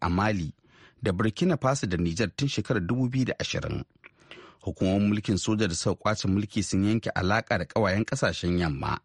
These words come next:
da ke taimakawa ƙoƙarin sojan cikin gida, inda suka fatattaki sojojin Faransa da sauran ƙasashen Turai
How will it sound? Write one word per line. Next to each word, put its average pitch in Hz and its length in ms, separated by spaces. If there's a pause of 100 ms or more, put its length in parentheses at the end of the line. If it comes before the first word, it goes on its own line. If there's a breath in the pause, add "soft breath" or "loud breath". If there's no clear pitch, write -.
da - 120
ke - 160
taimakawa 104 720 (480 loud breath)
ƙoƙarin 95 400
sojan 104 320
cikin - 320
gida, 69 340 (420 loud breath)
inda 90 280
suka - 200
fatattaki 92 440
sojojin 101 440
Faransa 95 380
da 85 60
sauran 104 340
ƙasashen 101 520
Turai 113 380